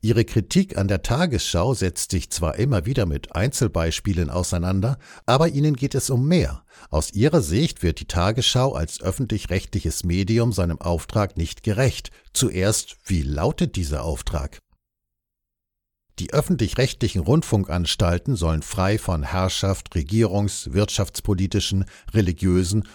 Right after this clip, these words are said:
oder irgendwelchen anderen Einzelelementen der Gemeinschaft im Dienste der Allgemeinheit wirken. Die Anstalten haben laut gesetzlichem Auftrag mit ihren Programmangeboten zur Information,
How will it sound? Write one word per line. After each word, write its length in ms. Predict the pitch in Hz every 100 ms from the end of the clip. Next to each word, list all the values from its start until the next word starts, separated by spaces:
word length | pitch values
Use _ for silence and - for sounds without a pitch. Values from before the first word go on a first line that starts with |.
| -
oder 300 | 156 151 -
irgendwelchen 580 | 143 151 107 107 - -
anderen 460 | 120 156 135 85 -
Einzelelementen 1000 | 104 127 98 85 85 82 87 90 -
der 100 | 104
Gemeinschaft 640 | 104 104 90 80 - 104 -
im 140 | 80
Dienste 480 | - 85 98 - 131
der 220 | 90 71
Allgemeinheit 800 | 87 82 78 76 71 87 87 -
wirken. 420 | 98 82 - 60 - _ _ _ _ -
Die 100 | 87
Anstalten 680 | 123 185 - 90 87 - 92
haben 240 | 92 85
laut 300 | 82 80 -
gesetzlichem 640 | - - 127 - - 90 80
Auftrag 680 | 110 156 - 92 107 -
mit 220 | 82 - 113
ihren 240 | 101 87
Programmangeboten 1080 | 80 73 98 143 90 87 78 90 95 - 151
zur 220 | - 95
Information, 840 | 80 - 73 71 - 107 98 139